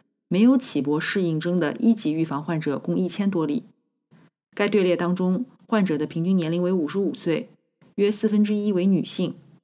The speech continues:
约有一半是缺血性心肌病，平均的左室射血分数仅为百分之二十六。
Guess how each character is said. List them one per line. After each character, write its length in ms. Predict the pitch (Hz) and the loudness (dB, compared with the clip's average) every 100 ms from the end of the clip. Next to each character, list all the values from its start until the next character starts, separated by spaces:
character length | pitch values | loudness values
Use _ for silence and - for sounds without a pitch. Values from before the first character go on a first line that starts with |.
| _ _ _ | _ _ _
约 100 | 233 | 2
有 120 | 240 | 4
一 140 | 151 151 | 4 0
半 300 | 214 208 - | 0 -2 -4
是 240 | - - 165 | -6 -4 -4
缺 240 | - 247 | 0 0
血 160 | 233 - | 0 -2
性 220 | - 156 | -4 -6
心 160 | 170 | -4
肌 100 | 175 | -4
病， 240 | 185 196 - - _ _ _ _ _ _ | -2 -2 -4 -12 _ _ _ _ _ _
平 240 | - 170 196 | -6 0 4
均 200 | 214 269 | 6 6
的 140 | 247 | 6
左 180 | 170 151 | 4 -2
室 200 | - 180 | -2 -4
射 180 | - 180 | -2 -2
血 100 | 151 | -2
分 180 | - 175 | -4 -4
数 200 | 180 165 | -2 -4
仅 240 | - 156 | -4 -4
为 100 | 151 | -2
百 160 | 175 139 | -2 -4
分 120 | 156 | -4
之 80 | 190 | -2
二 120 | 185 | -2
十 140 | 185 | 0
六。 220 | 208 - | 0 0